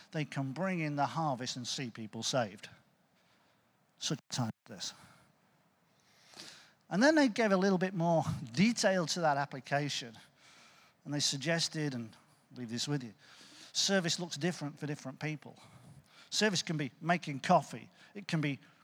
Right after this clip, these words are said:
cleaning up. It can be managing the P A desk. It could be some of the simple and practical things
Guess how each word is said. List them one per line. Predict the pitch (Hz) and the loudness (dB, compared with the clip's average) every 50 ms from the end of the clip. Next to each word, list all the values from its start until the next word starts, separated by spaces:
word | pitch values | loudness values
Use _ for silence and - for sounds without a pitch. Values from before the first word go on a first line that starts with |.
| _ - | _ -8
cleaning | - - 190 185 175 165 165 170 | -2 2 2 4 4 4 4 4
up. | 170 151 127 - 165 | 4 4 2 0 -4
It | 170 - | -8 -4
can | - 156 143 | -4 -2 0
be | 151 147 | 0 2
managing | 143 170 180 170 170 165 151 156 147 | 4 6 6 8 6 6 4 2 -2
the | 139 | -2
P | - - 147 147 156 | -2 -2 -2 2 2
A | 170 170 160 | 2 2 2
desk. | 151 139 120 120 - - | 0 0 -2 -2 -2 -4
It | 180 180 | -4 -6
could | - 180 165 147 | -6 -6 -4 -2
be | 165 147 135 - - - - - - - - - - - - _ _ _ _ _ _ _ _ _ - | -4 -4 -4 -6 -10 -18 -20 -20 -20 -20 -20 -20 -20 -20 -20 _ _ _ _ _ _ _ _ _ -4
some | - - - 233 202 | -2 0 2 2 2
of | 170 | 2
the | 170 147 | 2 2
simple | - - 208 202 196 - 170 160 | 2 2 2 0 0 0 -2 -2
and | 143 | -2
practical | - - - 180 175 - - 180 156 - 160 160 143 | -2 -6 -8 -8 -8 -6 -6 -6 -6 -4 -4 -4 -4
things | - - 190 165 131 117 117 - - 127 - - | -2 -2 -2 -2 -2 -4 -8 -12 -6 -4 -4 -4